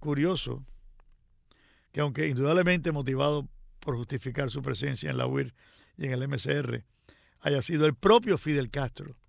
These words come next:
quien en diciembre veinticinco de mil novecientos cincuenta y cinco publicara un artículo en la revista Bohemia, donde dice que reflexionaba sobre diferentes temas de manera muy especial.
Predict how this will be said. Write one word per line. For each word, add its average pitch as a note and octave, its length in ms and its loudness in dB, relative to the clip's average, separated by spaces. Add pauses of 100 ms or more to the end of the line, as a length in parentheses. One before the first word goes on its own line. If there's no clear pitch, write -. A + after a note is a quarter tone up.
(640)
quien D3+ 160 -6
en C3+ 140 -4
diciembre C#3+ 440 -2
veinticinco C#3 840 -6
de C#3 100 -2
mil C#3+ 160 -2
novecientos D3 540 -4
cincuenta C3 360 -6
y A#2+ 60 -4
cinco C#3+ 400 -8 (520)
publicara C3 520 2
un B2+ 80 0
artículo B2 420 0
en A#2 60 -2
la A#2 80 -4
revista C3 400 -4
Bohemia, C3 420 -4 (560)
donde C#3 300 -2
dice E3 320 -4
que B2+ 260 -4 (400)
reflexionaba C3+ 960 -2 (520)
sobre C3 280 0
diferentes B2+ 600 -2
temas C3 320 0
de A#2+ 80 -2
manera B2 320 -2
muy B2 140 -4
especial. - 500 -10